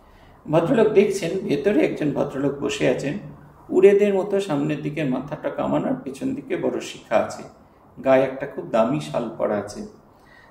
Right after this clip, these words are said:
তিনি যখন দোকানে ঢুকছেন, ভদ্রলোক জিজ্ঞেস করছেন, "মহাশয় বুঝি স্নাতক?"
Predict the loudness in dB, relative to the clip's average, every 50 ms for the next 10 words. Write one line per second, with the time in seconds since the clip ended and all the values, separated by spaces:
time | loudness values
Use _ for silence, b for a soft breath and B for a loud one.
0 | b b -2 0 2 4 4 2 2 0 0 0 0 0 0 0 0 -2 -2 -2
1 | -4 -6 -6 -6 -6 -6 -4 -4 -4 -4 -4 -4 -4 -6 -6 -6 -6 -8 -6 -2
2 | -2 -2 -2 -2 -4 -6 -6 -8 -8 -8 -8 -8 -10 B B B B B B B
3 | B 0 2 2 2 2 2 2 4 4 4 2 -2 -4 -6 -6 -6 -8 -8 -6
4 | -4 -2 -2 -2 -2 -4 -4 -4 -4 -4